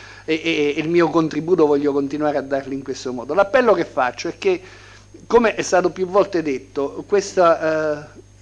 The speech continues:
importante riflessione collettiva fatta di, eh, di esercizi, di studi, eh, che, che trova un momento importante questa sera, nasce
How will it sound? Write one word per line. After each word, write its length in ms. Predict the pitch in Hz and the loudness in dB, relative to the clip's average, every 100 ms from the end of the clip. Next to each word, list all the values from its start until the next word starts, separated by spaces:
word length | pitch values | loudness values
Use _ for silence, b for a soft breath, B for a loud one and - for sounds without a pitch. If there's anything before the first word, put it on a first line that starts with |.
| - | -6
importante 920 | 208 196 202 208 190 277 262 196 165 | -4 -4 2 0 4 2 2 2 -2
riflessione 840 | 156 143 156 151 - 202 170 127 123 | -4 -4 -6 -6 0 2 2 -2 -6
collettiva 960 | 151 147 143 139 147 156 143 127 123 | -4 -2 -4 -6 -8 -6 -4 -4 -6
fatta 380 | 127 156 151 147 | -4 -6 -4 -6
di, 260 | 139 147 135 B B B | -6 -6 -6 B B B
eh, 580 | 143 143 143 139 135 135 | -6 -6 -4 -4 -4 -6
di 100 | 151 | -6
esercizi, 720 | 135 143 - 156 151 135 - | -4 -4 -6 -6 -6 -6 -12
di 100 | 135 | -10
studi, 680 | 135 - 151 156 135 131 123 B B B | -12 -8 -6 -4 -4 -8 -10 B B B
eh, 560 | 139 143 143 139 135 131 | -8 -6 -6 -6 -6 -6
che, 220 | 151 143 | -4 -4
che 240 | 135 151 | -4 -6
trova 320 | 143 165 165 156 | -2 2 4 2
un 180 | 165 | 0
momento 380 | 160 156 170 165 | -2 0 0 -2
importante 640 | 143 139 147 - 156 135 | -4 -4 -6 -4 -4 -4
questa 320 | 135 139 - 143 | -6 -6 -6 -8
sera, 440 | 139 120 143 170 | -6 -6 -6 -8
nasce 840 | 220 214 240 202 - - 214 214 - | -4 2 2 2 -2 0 0 0 -8